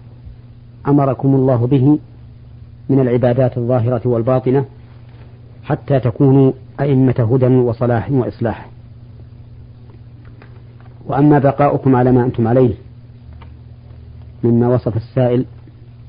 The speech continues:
فهو خسارة لكم في دينكم ودنياكم، وهو ضلال وكفر بالله عز وجل. ولا تخ-،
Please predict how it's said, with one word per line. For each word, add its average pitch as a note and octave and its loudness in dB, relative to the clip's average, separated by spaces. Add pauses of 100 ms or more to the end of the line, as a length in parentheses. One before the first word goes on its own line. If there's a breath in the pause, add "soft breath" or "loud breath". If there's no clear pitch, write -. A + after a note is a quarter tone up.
(580)
فهو C3+ 2
خسارة B2 -2
لكم B2 0
في A#2+ 0
دينكم A#2+ 0
ودنياكم، A#2 -4 (2500)
وهو B2+ 0 (100)
ضلال B2 2 (840)
وكفر C3 -4
بالله A#2 -2
عز A2+ -6
وجل. A2+ -4 (2500)
ولا C#3+ 2
تخ-، - -8